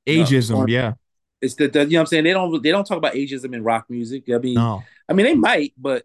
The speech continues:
Speaker 1: it's not, it don't look, it don't seem that way from an outsider looking in. You know what I'm saying? I mean, it looks like they give mad respect to all their fucking, all the people that came before them. Whereas in rap music,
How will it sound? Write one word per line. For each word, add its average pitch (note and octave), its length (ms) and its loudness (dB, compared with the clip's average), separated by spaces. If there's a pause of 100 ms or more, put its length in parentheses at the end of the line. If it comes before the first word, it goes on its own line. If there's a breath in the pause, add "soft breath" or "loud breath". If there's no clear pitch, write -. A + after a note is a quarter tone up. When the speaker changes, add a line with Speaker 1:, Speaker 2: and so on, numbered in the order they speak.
Speaker 1:
it's C3 200 -12
not, D3 260 -4
it C3 80 -6
don't C#3 260 -4
look, D3+ 160 -6
it C#3 100 -6
don't E3 180 -4
seem E3 260 -10
that D3 140 -2
way D3 140 -2
from B2+ 240 -12
an A#2 100 -8
outsider C3+ 480 -4
looking A#2+ 260 -14
in. B2 340 -12
You B2+ 60 -18
know C#3 60 -8
what C#3 60 -8
I'm C3+ 60 -16
saying? C3+ 220 -10
I C3+ 40 -12
mean, B2 280 -14 (260 soft breath)
it A#2+ 100 0
looks E3 180 2
like C3+ 160 0
they D3+ 140 0
give C#3 180 0
mad C3+ 360 0
respect D3+ 440 -6
to C3+ 80 -4
all C#3 280 0
their C#3+ 200 -4
fucking, C3+ 360 -10
all C3+ 280 0
the C3+ 200 -2 (380)
people D3+ 160 -4
that C3+ 120 0
came C#3+ 260 -2
before C#3+ 480 -2
them. C#3 380 -6 (260)
Whereas C3+ 500 2
in A#2+ 140 -8
rap C3+ 260 0
music, B2 560 -6